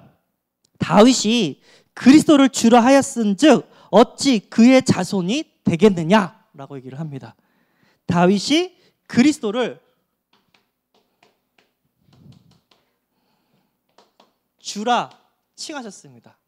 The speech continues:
주라는 건 뭐죠? 나의 주인이잖아요.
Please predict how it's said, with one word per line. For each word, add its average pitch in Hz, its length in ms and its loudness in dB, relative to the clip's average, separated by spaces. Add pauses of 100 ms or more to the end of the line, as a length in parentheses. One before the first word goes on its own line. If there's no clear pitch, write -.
(1900)
주라는 403 440 -2
건 370 100 0
뭐죠? 269 400 -2
나의 233 340 0
주인이잖아요. 185 920 -6